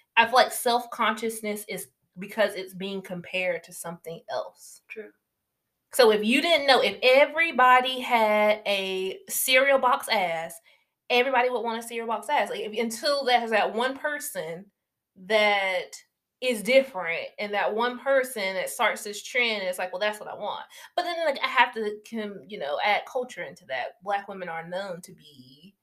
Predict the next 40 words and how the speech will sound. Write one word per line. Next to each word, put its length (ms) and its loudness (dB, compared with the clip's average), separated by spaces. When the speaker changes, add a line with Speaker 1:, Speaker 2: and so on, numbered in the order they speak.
Speaker 2:
The, 60 -20
the, 40 -20
the, 80 -14
the, 60 -10
Speaker 1:
curvy. 520 0
Speaker 2:
the 240 -4
thick. 300 4
Speaker 1:
Yeah, 380 4
they're 240 2
Speaker 2:
<laughs> 20 -6
Speaker 1:
known 320 0
to 100 -8
be 420 -6
voluptuous 720 0
and 120 -8
curvy. 520 2
That's 160 -2
the 180 -14
thing. 300 0
So 140 -2
I 100 4
do 180 -6
see 240 -8
this 200 -2
sometimes 500 -6
with 140 -10
other 240 4
cultures, 720 0
a 100 -2
lot 300 4
of 140 0
that 160 2
whole 760 -2
idea 600 -4
of 400 -2
culture 420 0
vultures, 760 -4
where 400 2
there's 400 0
like, 420 0